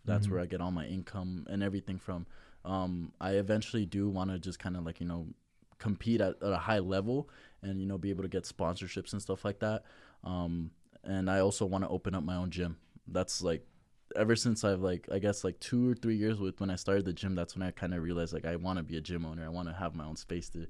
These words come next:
Speaker 2: Mm.
Speaker 1: not only train for myself, but to, like, invite a community and build a community within um, that loves fit-, that loves fitness, loves, like, lifting weights and things like that.
Speaker 2: Mm-hmm.
Speaker 1: Um, that's always been, like,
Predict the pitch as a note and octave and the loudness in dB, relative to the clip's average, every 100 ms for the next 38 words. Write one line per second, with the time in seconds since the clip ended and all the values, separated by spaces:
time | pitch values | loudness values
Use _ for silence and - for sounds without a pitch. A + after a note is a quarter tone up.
0 | - A2+ G#2+ A2+ A#2 A#2+ C3+ B2 C#3 A#2+ | 0 2 2 2 4 6 4 2 2 2
1 | B2 G2+ F#2+ A2 F2+ F#2+ F#2+ F#2+ G#2 F#2 | 4 2 2 0 2 0 0 0 -2 -2
2 | F#2 F#2+ F#2+ - G2 G2+ F#2 F2+ F2+ G2 | 2 2 2 0 2 0 0 -2 0 0
3 | F#2+ - F#2+ F#2+ F2+ F2 E2+ - F#2+ F2+ | 0 -4 -4 -4 -4 -6 -8 -8 -6 -6
4 | F2 - - - - E2 D#2+ E2 F#2+ G#2 | -10 -18 -20 -16 -8 -6 -4 2 4 4
5 | G2+ - - A2 - F#2 G2 F#2 A#2+ G2+ | 4 0 -2 -2 0 2 2 2 2 2
6 | G2 - F#2+ F2+ - F2 F2 E2+ G2+ G2 | 0 -2 -4 -6 -12 -8 -6 -2 -2 -2
7 | F#2 F#2 F2+ F2 E2+ F#2 F2+ E2 - F2 | -2 -2 -4 -4 -6 -4 -4 -4 0 0
8 | E2+ - A2 G#2 A2 E2+ E2 G2+ A#2 G#2+ | 0 2 2 4 2 -2 4 6 8 6
9 | F2+ G2 F#2+ F2+ | 4 2 2 0